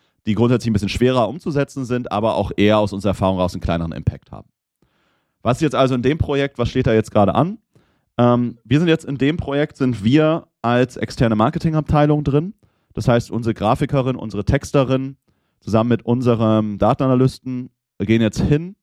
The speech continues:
und entwickeln jetzt für die Produktseiten zum Beispiel, äh, ein ganz neues Mockup. Ein ganz neues Mockup auf Basis des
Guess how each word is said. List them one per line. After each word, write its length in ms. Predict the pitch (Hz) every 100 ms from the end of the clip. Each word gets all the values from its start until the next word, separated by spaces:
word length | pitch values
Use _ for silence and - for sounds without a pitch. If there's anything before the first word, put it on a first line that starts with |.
| _ _ _ _ _
und 540 | 120 123 123 120 - -
entwickeln 800 | 110 92 127 165 147 143 143 -
jetzt 360 | 117 - - -
für 460 | - - 156 170 160
die 400 | 123 123 123 120 _ _ _ _
Produktseiten 680 | - 131 185 - 139 139 135
zum 200 | 135 123
Beispiel, 720 | 117 120 120 - 117 113 117 - _ _ -
äh, 60 |
ein 340 | 101 101 101 98
ganz 280 | 107 117 -
neues 400 | 110 110 101 101
Mockup. 400 | 95 95 87 -
Ein 420 | - _ _ 92
ganz 240 | 110 135
neues 260 | 123 113 110
Mockup 320 | 135 160 143
auf 200 | - -
Basis 380 | 110 117 117 -
des 180 | 95